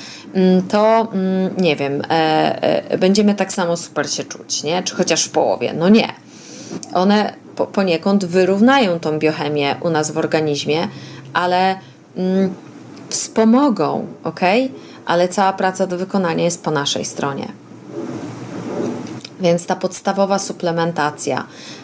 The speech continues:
profilaktyka, zrobienie badań są niezwykle istotne na początku właśnie, e, wejścia w, w abstynencję, w terapię.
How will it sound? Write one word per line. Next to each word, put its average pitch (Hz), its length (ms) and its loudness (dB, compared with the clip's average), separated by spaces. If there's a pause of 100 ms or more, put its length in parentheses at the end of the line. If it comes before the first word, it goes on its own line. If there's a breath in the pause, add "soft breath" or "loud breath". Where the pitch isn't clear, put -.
(100)
profilaktyka, 190 840 0
zrobienie 170 460 2
badań 151 520 0
są 208 240 2
niezwykle 196 480 4
istotne 175 720 0 (440 loud breath)
na 214 180 4
początku 180 560 -2
właśnie, 151 500 -2
e, 147 560 -2
wejścia 147 640 0 (100)
w, 143 300 -2 (140)
w - 40 -4
abstynencję, 165 800 -2
w - 60 -8
terapię. - 420 -2